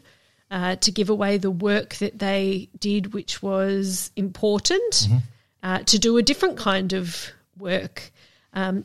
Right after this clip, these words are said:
Speaker 1: and fishing for people is probably not a, an easy image for us to work with today.
Speaker 2: Well, I,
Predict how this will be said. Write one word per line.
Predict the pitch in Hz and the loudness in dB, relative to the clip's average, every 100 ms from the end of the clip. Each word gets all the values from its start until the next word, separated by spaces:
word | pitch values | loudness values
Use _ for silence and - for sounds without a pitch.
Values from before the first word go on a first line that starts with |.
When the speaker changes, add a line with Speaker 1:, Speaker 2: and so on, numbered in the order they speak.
| - | -4
Speaker 1:
and | 208 | -4
fishing | 208 240 262 233 | -2 2 2 2
for | 208 220 | -6 -10
people | - 262 294 311 262 240 | -8 -6 -4 -4 -4 -4
is | 226 226 226 208 - - _ _ | -2 -2 -2 -6 -12 -18 _ _
probably | 311 311 277 269 | -2 -2 -4 -2
not | 226 226 | 0 0
a, | 220 220 - | 0 -2 -2
an | 233 - | -4 -4
easy | 285 269 269 220 220 214 196 - _ | -4 0 2 0 -2 -4 -6 -10 _
image | - 294 269 226 - | -2 0 0 0 -2
for | - 208 | -2 -4
us | 214 - | -4 -2
to | 226 | -4
work | 202 240 - | 0 -2 -2
with | 233 202 185 - - - _ | -4 -4 -4 -8 -14 -18 _
today. | - 220 196 - 185 - _ | -4 0 -2 -2 -8 -10 _
Speaker 2:
Well, | 139 165 | 4 6
I, | 131 165 - | 6 4 2